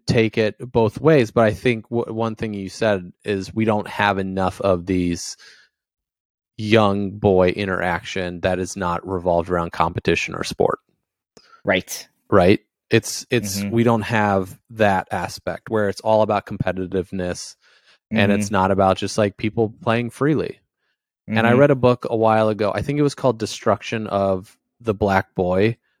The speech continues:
Speaker 1: We can put this in the show notes for sure. Um, this, the author has written, like, five or six of these, but they explained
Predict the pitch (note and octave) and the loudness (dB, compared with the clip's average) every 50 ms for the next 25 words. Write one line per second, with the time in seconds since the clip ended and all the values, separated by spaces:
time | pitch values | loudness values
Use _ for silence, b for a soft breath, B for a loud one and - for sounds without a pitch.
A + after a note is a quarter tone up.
0 | _ _ - A#2 - B2 A2+ - A#2+ G2+ - G#2 - - G#2 F#2+ F2+ - - G2+ | _ _ -6 -4 -2 -2 0 0 0 0 0 -2 -2 -2 -2 -2 -2 0 0 0
1 | F#2+ F#2+ G2 G2 G2 - - - - F#2 - - - G2+ F#2 G2+ A#2+ B2+ - b | 2 2 2 0 -2 -2 -6 -6 -6 -6 -4 -2 0 2 2 4 2 2 -2 b
2 | b b b b b b b b b - G2 F#2+ F#2+ F#2+ F#2+ G2 F#2+ A2+ A#2 - | b b b b b b b b b 0 0 2 2 2 0 -4 -4 -4 -4 -4
3 | - - - - - _ - - _ _ - A#2 G#2 G2+ - - A2+ A2+ A2+ - | -6 -12 -16 -20 -20 _ -20 -20 _ _ -2 0 0 0 2 4 4 4 4 4
4 | B2 G#2+ G2+ G2 F#2+ - G#2+ G#2 G2 G2+ G2 F#2+ E2+ E2 - _ _ _ _ - | 2 2 2 2 0 -2 -2 -4 -4 -4 -6 -6 -6 -8 -8 _ _ _ _ -4
5 | G2+ F#2+ F#2+ G#2 G2+ G2+ - - - G#2 - - C3+ B2+ B2+ C3+ C#3 C#3+ C#3+ - | -2 -2 -2 -2 -4 -4 -8 -8 -10 -10 -8 -6 -6 -4 -2 -2 -2 -2 -2 -2
6 | A2+ G2 - A2+ G#2+ G#2 - - - - - - B2+ C3+ C#3 C3+ B2+ A#2+ A2 G#2+ | -4 0 2 2 2 2 0 -2 -8 -10 -6 -2 0 0 2 2 0 0 -2 -2
7 | G2+ | -4